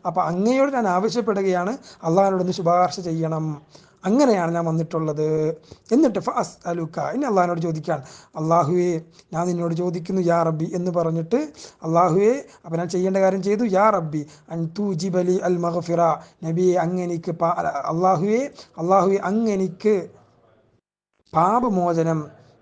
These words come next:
നിർബന്ധമാക്കി തരയണമേ എന്ന് അള്ളാഹുവിനോട് മഗ്ഫിറത്തിനെ ചോദിക്കുക. അപ്പോൾ അതിന് മുമ്പ് ചെയ്യേണ്ട കാര്യം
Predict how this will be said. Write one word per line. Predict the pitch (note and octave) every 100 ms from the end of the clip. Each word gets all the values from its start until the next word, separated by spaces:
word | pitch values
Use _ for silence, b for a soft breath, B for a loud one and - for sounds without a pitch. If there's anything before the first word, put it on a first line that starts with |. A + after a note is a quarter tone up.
| E3
നിർബന്ധമാക്കി | F#3 F#3+ B3 A3 F3+ D#3+ E3+
തരയണമേ | - D#3 D#3+ D#3+ D#3+ E3+ E3+
എന്ന് | F3+
അള്ളാഹുവിനോട് | E3 E3+ F#3 G3+ A3 G3 F#3+
മഗ്ഫിറത്തിനെ | G#3 F3+ F3+ F#3+ A3 G3+ G3+ G#3+ C4+ B B B -
ചോദിക്കുക. | F3+ E3 D3+ D3+ - B B -
അപ്പോൾ | E3+
അതിന് | G#3 C#4+
മുമ്പ് | A#3 C#4+
ചെയ്യേണ്ട | E4+ C#4+ C4 B3+
കാര്യം | G#3 F#3+ C4